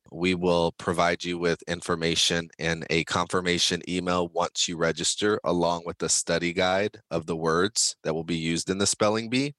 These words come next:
And then we will let you know what date your particular state's spelling bee will be hosted. We're gonna have three spelling bees per state, depending on how many signups we get. There will be an elementary school spelling bee,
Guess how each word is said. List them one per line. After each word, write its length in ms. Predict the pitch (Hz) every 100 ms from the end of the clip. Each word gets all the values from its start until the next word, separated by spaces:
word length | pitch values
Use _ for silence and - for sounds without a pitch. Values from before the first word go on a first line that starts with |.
| _ 90
And 160 | 90
then 100 | 85
we 140 | 87 87
will 180 | 87
let 200 | 87 87
you 120 | 82 85
know 260 | 82 82 80
what 200 | 87 -
date 520 | 82 85 85 - - - _ _ _ _
your 180 | 92 92
particular 640 | - 92 - 82 85 80
state's 580 | - - 82 - - - -
spelling 440 | - - 80 76
bee 140 | 73 73
will 140 | 71
be 160 | 67 65
hosted. 480 | 65 - - 52
We're 180 | 82 80
gonna 220 | 85 85
have 380 | 87 80 78 78 - _ -
three 180 | 92 101
spelling 540 | - 92 87 90 85
bees 300 | 87 87 -
per 260 | - 85 85
state, 500 | - - 80 85 - _ _ _ _
depending 380 | - - 87 85
on 80 | 82
how 120 | 85
many 200 | 80 92
signups 500 | - 85 73 73 -
we 100 | 76
get. 280 | 71 78 - _ _
There 100 | 82
will 140 | 85 80
be 160 | 85
an 80 | 76 -
elementary 600 | 87 87 85 85 - 98
school 380 | - - 101 101
spelling 460 | - 95 101 104
bee, 280 | 110 110